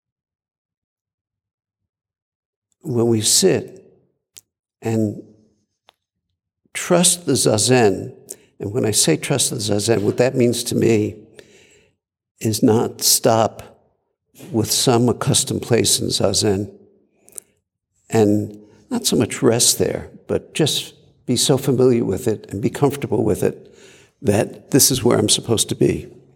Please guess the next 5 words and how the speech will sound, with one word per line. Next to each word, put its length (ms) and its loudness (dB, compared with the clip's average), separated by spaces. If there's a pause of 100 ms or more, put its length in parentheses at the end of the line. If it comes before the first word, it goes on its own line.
(1000)
Maybe. 520 0 (880)
I 140 -4
don't 180 2
know. 320 -4 (2000)
Um, 520 -10